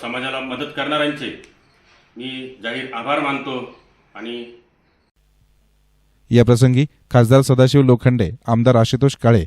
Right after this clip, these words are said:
Speaker 2: संजीवनी सहकारी साखर कारखान्याचे चेअरमन विवेक कोल्हे, माजी आमदार भाऊसाहेब कांबळे, सरस्वती वाघचौरे,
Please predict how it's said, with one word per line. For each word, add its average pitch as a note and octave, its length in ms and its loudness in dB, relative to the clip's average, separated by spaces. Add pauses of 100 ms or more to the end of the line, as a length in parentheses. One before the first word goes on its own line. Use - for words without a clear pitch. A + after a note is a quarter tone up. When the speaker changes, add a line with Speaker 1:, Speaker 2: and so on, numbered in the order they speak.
(240)
Speaker 2:
संजीवनी C3 380 2
सहकारी B2+ 420 2
साखर A#2+ 300 0
कारखान्याचे A2+ 520 0
चेअरमन A2+ 500 0
विवेक A#2 280 4
कोल्हे, A#2+ 340 4 (300)
माजी A#2 220 4
आमदार C3 260 4
भाऊसाहेब A2+ 440 0
कांबळे, A2 280 0 (360)
सरस्वती C3 420 4
वाघचौरे, A#2 460 2